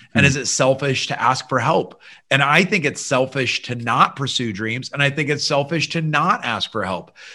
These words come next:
Speaker 1: because
Speaker 2: Mm-hmm.
Speaker 1: so often, you know, it's been one of those things to be able to say, well, even when you came and, uh, you know, you came to the event and we said, "Would you help out?"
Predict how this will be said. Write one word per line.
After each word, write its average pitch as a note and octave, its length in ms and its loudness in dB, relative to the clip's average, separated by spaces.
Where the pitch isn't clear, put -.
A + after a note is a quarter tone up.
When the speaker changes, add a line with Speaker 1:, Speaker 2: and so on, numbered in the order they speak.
Speaker 1:
because D3+ 300 4
Speaker 2:
Mm-hmm. - 60 -2
Speaker 1:
so F#3 200 4
often, E3 560 4
you D3+ 80 6
know, C3+ 160 6
it's C3+ 160 -4
been D#3 240 2
one D3+ 160 0
of D3 80 -2
those C#3+ 240 0
things E3+ 240 0
to C3+ 80 -6
be C#3+ 80 0
able C#3 140 2
to C3 60 -2
say, E3+ 160 4
well, F#3+ 200 6
even A3+ 320 6
when F#3 120 4
you A3+ 180 6
came D#3+ 500 0
and, D#3 480 6
uh, D3+ 260 4
you E3+ 120 4
know, D#3+ 60 4
you D3+ 180 2
came A#3 340 4
to G#3 60 4
the D#3 180 4
event C#3 420 2
and D#3 120 -2
we E3 100 4
said, D#3 300 2
"Would E3 180 2
you F3 140 0
help D#3 280 0
out?" E3 460 2